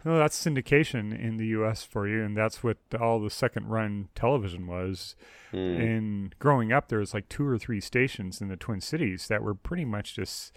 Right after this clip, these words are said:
Speaker 1: syndication second run television. And, yeah, you would watch the same show every night at the same time, Monday through Friday, and it would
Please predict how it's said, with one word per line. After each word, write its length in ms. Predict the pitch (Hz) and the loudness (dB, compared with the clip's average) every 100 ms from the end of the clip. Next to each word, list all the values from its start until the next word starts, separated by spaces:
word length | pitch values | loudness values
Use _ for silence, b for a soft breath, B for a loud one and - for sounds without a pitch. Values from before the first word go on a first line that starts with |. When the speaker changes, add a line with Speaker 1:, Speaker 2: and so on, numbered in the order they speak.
| b b b | b b b
Speaker 1:
syndication 960 | - 156 120 107 120 107 110 101 98 98 | 0 2 2 0 0 -2 -2 -4 -4 -4
second 400 | - 123 107 104 | 0 0 0 -2
run 260 | 107 95 | -2 0
television. 480 | 92 123 135 95 98 | 0 2 2 0 -4
And, 320 | 98 98 98 | -4 -6 -4
yeah, 220 | 101 123 110 | 0 2 2
you 180 | 90 101 | 2 -2
would 120 | 90 | 0
watch 400 | 90 90 90 - | 0 0 -2 -4
the 120 | 101 | -6
same 640 | - - 101 98 95 90 82 | -6 -4 -2 -2 -4 -6 -8
show 600 | - 156 165 104 92 104 | -4 2 6 6 4 0
every 260 | 110 98 98 | -2 -2 -2
night 220 | 98 95 | -2 -2
at 140 | 92 | -4
the 80 | 101 | -8
same 380 | - 107 95 95 | -6 -4 -2 -4
time, 360 | - 107 95 | -2 -2 -2
Monday 280 | 95 95 92 | -2 -2 -4
through 280 | 90 98 92 | -6 -6 -6
Friday, 500 | - 120 113 90 85 | 0 2 4 2 -2
and 100 | 87 | -4
it 60 | 90 | -4
would 200 | 90 82 | -6 -8